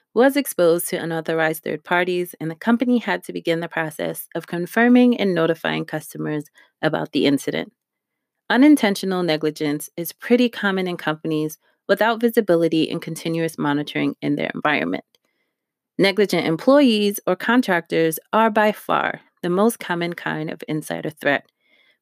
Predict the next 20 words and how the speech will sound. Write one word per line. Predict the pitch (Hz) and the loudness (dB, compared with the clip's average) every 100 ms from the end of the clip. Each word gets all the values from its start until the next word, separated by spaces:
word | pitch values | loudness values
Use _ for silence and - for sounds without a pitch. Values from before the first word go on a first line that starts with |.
| - | 0
making | 254 269 269 | 2 6 6
up | 226 220 | 6 2
sixty-two | - 269 - 269 226 | -2 -2 0 -2 -2
percent | - 196 165 170 | -6 -8 -6 -6
of | 165 | -6
insider | - 165 165 156 156 | -6 -6 -4 -2 2
incidents, | 226 247 247 247 240 - _ _ _ | 4 4 4 4 4 -2 _ _ _
with | 190 196 | 0 2
an | 196 | 0
average | 208 233 247 233 | 0 2 2 -2
per | - | 0
incident | 196 175 - 175 - | 0 0 -4 -6 -6
cost | - 170 170 - | -2 0 0 -6
of | 165 | -12
three | - 220 | -2 0
hundred | 208 202 190 | 0 -2 -2
and | - 165 | -4 -6
seven | 170 160 160 160 _ | -6 -4 -6 -8 _
thousand | 196 202 208 214 202 | 0 2 2 0 2
dollars, | 175 160 151 156 | 2 2 2 -2